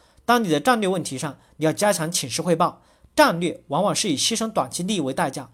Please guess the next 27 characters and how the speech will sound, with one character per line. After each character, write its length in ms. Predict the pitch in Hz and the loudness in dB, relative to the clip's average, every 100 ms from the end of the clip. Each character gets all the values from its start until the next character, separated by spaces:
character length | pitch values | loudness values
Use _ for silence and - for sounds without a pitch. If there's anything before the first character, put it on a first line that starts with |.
| _ - | _ -6
来 100 | 156 | 0
获 180 | 160 214 | 4 6
得 100 | 147 | 4
长 220 | - 143 | -2 -6
期 120 | 185 | -2
利 120 | 180 | -2
益， 140 | 156 127 _ _ _ | -4 -8 _ _ _
你 80 | 170 | 0
不 160 | 180 | 2
请 180 | - 160 | 2 0
示， 240 | 120 196 - | -2 -4 -8
谁 220 | - - | -6 -4
给 100 | 196 | 0
你 80 | 220 | -2
补 180 | 180 131 | -2 -6
贴 200 | - 190 | -2 -2
呢？ 200 | 208 202 _ _ _ - | -2 -6 _ _ _ 2
战 160 | 285 | 4
略 80 | 247 | 4
问 180 | 208 175 | 2 0
题 240 | - 135 - | -4 -10 -6
也 240 | 151 127 | -4 -4
不， 400 | 117 - 220 220 - _ | -6 -8 -6 -6 -8 _
也 160 | 165 | -4
不 160 | 151 254 | 0 0
急 180 | - 131 | -2 0
到 280 | 180 - | 0 0